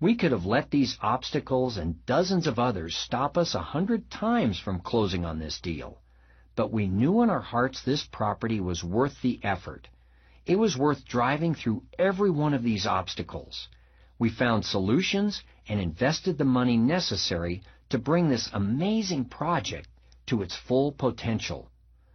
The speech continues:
When it comes to property investing, the saying, "Where there's a will, there's a way,"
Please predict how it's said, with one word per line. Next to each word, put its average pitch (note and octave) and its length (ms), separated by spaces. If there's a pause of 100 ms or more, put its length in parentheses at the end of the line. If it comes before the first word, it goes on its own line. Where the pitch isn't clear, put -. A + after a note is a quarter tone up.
(460)
When D#3 120
it E3 80
comes B3+ 260
to A#3 100
property A#2 540
investing, E2+ 600 (340)
the A#2 100
saying, F#3+ 460
"Where G#2 140
there's G2 220
a F#2 60
will, A#2 440
there's F3 260
a D#3 60
way," B2 540